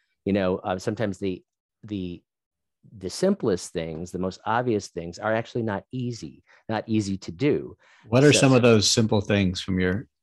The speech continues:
Speaker 1: Yes, thank you.
Speaker 2: perspective?
Speaker 1: Thank you for cutting to the chase there. Um, for me, it's like, it's really getting to know your employees and, and listening to them and understanding what's important to them. Because what you think, uh, is important to them may not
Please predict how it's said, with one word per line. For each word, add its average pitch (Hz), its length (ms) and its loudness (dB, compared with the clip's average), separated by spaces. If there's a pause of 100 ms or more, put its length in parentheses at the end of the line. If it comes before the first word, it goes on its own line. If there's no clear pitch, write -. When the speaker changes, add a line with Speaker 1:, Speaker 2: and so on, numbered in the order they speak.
Speaker 1:
Yes, 113 300 0
thank 107 280 -4
you. 87 60 -2
Speaker 2:
perspective? 82 200 -6
Speaker 1:
Thank 107 220 -6
you 104 60 -6
for 90 240 -6 (520)
cutting 98 280 -2
to 85 60 -6
the 90 80 -8
chase 95 360 -6
there. 90 220 -6
Um, 98 160 -4 (180)
for 131 180 0
me, 156 400 4
it's 120 200 -4
like, 101 180 -2 (120)
it's 104 220 -12
really 123 200 -4
getting 98 240 -2
to 101 80 -10
know 92 180 -6
your 87 140 -8
employees 87 760 -10
and, 90 180 -10
and 87 140 -10
listening 95 420 -2
to - 100 -16
them 82 140 -4
and 78 80 -10
understanding 90 640 -4
what's 85 160 -8
important 85 440 -8
to - 60 -20
them. - 200 -20 (400)
Because 113 240 0
what 127 200 -2
you 123 100 2
think, 175 480 -2 (320)
uh, 107 60 0
is 95 220 -2
important 92 440 -4
to 90 60 -10
them 85 280 -8
may 95 160 0
not 85 280 -4